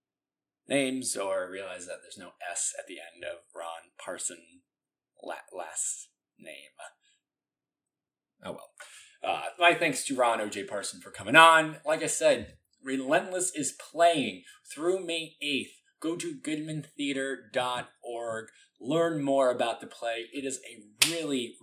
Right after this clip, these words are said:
really, you see my, I'm clapping my hands, you can't see me. Uh, it is a really fantastic play.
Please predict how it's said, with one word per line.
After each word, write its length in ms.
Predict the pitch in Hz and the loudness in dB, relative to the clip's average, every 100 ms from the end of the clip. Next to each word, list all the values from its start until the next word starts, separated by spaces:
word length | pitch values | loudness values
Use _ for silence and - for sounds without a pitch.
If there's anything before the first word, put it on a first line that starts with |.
| 107 | 0
really, 360 | 143 139 113 104 | 2 4 2 -2
you 100 | 117 | -6
see 180 | - 139 | -6 -4
my, 200 | 131 117 113 | -2 -4 -4
I'm 80 | 117 | -6
clapping 260 | 123 117 | -4 -4
my 100 | 113 | -6
hands, 240 | 98 92 - | -8 -10 -14
you 80 | - | -14
can't 140 | 101 | -8
see 120 | - - | -10 -10
me. 60 | - - - 117 | -20 -20 -10 -4
Uh, 240 | 120 117 127 | -2 -2 -2
it 100 | 139 | -2
is 160 | 127 120 | -2 -4
a 120 | 123 | -6
really 580 | 110 107 143 147 135 123 | -8 0 2 4 4 0
fantastic 800 | - 117 107 101 98 - - - | -2 -6 -6 -8 -6 -6 -8 -12
play. 220 | 95 | -8